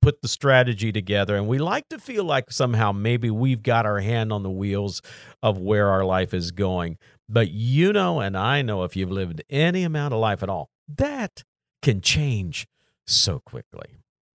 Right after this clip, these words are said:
That now, there's a few things I think we need to consider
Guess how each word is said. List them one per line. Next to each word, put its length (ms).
That 140
now, 280
there's 160
a 60
few 180
things 320
I 80
think 300
we 320
need 420
to 80
consider 760